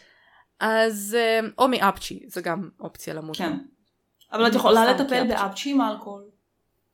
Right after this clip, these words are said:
Speaker 1: זה חומר חיטוי.
Speaker 2: כן. כן. הרבה, הרבה אפשרויות בפעם. אז בשלב מסוים השתנתה בעצם הנקודת מבט הרומית על השתייה,
Speaker 1: מהמם.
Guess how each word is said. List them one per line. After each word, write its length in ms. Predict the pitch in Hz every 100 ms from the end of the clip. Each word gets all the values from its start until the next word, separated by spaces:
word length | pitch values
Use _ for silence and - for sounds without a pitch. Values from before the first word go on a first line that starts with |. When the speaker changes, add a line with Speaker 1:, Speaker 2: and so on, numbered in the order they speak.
| _ _ _
Speaker 1:
זה 120 | 220 208
חומר 220 | 202 202
חיטוי. 400 | - 226 190 - - _ _ _ _ -
Speaker 2:
כן. 180 | 349 381 370 _ _ _ _ _ _ _ _ -
כן. 140 | 311 - _ _ _ _ -
הרבה, 340 | 285 302 320
הרבה 200 | 285 269
אפשרויות 440 | 277 - 226 180 170
בפעם. 260 | 170 170 175 _ _ _ _ _ - - - _ _ _ _
אז 520 | 220 226 226 208 196 -
בשלב 360 | 233 277 294 403
מסוים 500 | - 254 247 247 240
השתנתה 560 | 220 - 202 190 220 214
בעצם 480 | 196 196 - 220 202 196 185 175 -
הנקודת 640 | - 170 170 185 202 208 214
מבט 280 | 196 190 -
הרומית 440 | 185 175 185 190
על 160 | 185 175
השתייה, 500 | 170 - - 170 170
Speaker 1:
מהמם. 420 | 190 190 269 -